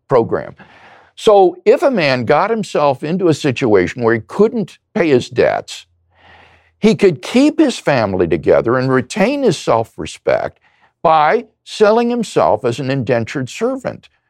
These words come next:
to his creditor until he could work off his debts, and then he would have to be set free.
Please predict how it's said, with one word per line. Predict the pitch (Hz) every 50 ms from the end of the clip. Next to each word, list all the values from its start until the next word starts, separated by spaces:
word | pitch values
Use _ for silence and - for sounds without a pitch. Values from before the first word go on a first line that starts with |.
| _ _
to | - - 139 127 117 107 107 - _ _ _ _ _ _ -
his | 113 139 127 - -
creditor | - - 135 104 85 82 - - 92 131 156 - - _ _ _ _ -
until | 185 185 180 151 - - - 320 330 302 208 165 180 170
he | - 160 135 156
could | 143 - 240 226
work | 180 147 147 147 147 196 214 - -
off | 127 123 123 139 - -
his | 135 135 127 120 -
debts, | - 117 160 226 240 131 87 90 - - - - _ _ _ _ _ _
and | - 196 190 180 170
then | 165 156 151
he | 147 165 156
would | 135 147 151
have | 127 110 104 92 92 -
to | - -
be | 151 123 110
set | - - - 113 104 - -
free. | - - 277 208 - -